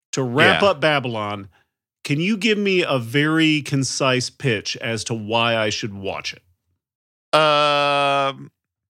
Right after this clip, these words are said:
Speaker 2: y-, eh, eh, tempo, tempo, like Damien Chazelle, like the thing, like the Whiplash director,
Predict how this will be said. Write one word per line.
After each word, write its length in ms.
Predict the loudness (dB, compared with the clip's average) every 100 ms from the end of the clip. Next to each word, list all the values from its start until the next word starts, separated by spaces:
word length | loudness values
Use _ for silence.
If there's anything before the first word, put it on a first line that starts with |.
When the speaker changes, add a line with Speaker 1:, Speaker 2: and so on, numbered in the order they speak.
| -16
Speaker 2:
y-, 300 | -14 -12 -14 -14 -12 -4
eh, 180 | -2 -4 -12
eh, 140 | -12 -14 -20 _ _ _ _ _ _
tempo, 600 | 0 0 2 2 0 -8 -16 -2
tempo, 380 | -2 2 0 2
like 260 | 0 2
Damien 320 | 0 2 0
Chazelle, 600 | -4 -2 2 2 2 0
like 400 | 0 0 0 -8 -20 -20 -20 _
the 100 | 0
thing, 240 | 0 2
like 200 | -2 0
the 80 | 0
Whiplash 800 | 0 2 2 2 2 -4 -10 -12 _
director, 640 | -2 2 2 2 2 2